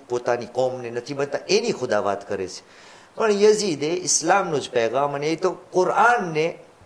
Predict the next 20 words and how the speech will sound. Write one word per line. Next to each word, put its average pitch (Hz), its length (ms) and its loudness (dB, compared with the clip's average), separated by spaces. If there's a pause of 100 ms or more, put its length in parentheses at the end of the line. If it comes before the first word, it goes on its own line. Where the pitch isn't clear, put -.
(640)
એનો 165 260 0
સા-, 131 300 0
આપસ્વાર્થ 160 680 4
માટે, 139 440 -2 (680)
interest 143 420 -6
પોતાના 139 380 0
માટે, 104 220 -4
આપસ્વાર્થ 127 500 -2
માટે 123 400 -4 (360)
કુરાનની 135 400 -2
આયતો 101 320 -8
વાપરતો 92 480 -8
હોય. 80 100 -14 (840)
તો 180 120 2
એનાથી 202 300 -2
ને 202 80 -2
માણસો 196 400 -2
પણ 190 140 -2
impress 175 420 0
થતા. 147 320 -2